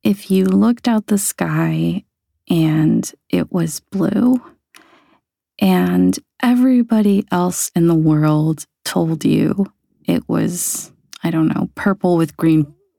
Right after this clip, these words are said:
polka dots, and they insisted it was purple with green polka dots, like, everybody, literally everybody else in the world insisted it was purple with green polka dots.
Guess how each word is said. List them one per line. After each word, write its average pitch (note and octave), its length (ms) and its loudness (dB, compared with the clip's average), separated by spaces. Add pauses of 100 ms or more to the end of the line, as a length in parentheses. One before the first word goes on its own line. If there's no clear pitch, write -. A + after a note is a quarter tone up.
polka D3 260 -4
dots, - 520 -6 (760)
and F3 640 2 (340)
they F3 140 0
insisted - 1120 -2 (100)
it D#3+ 80 0
was - 240 -2
purple D#3 360 -4
with D3+ 160 -4
green - 240 0
polka - 260 -8
dots, - 260 -6
like, - 180 -4 (140)
everybody, D#3+ 680 0
literally E3 680 0
everybody D3+ 640 -2
else - 320 -4
in F3+ 160 0
the D#3+ 80 2
world - 420 -2
insisted - 540 -4
it - 100 -6
was F#3 160 -2
purple - 340 -4
with - 200 -6
green - 180 0
polka G#3 240 -2
dots. - 320 -8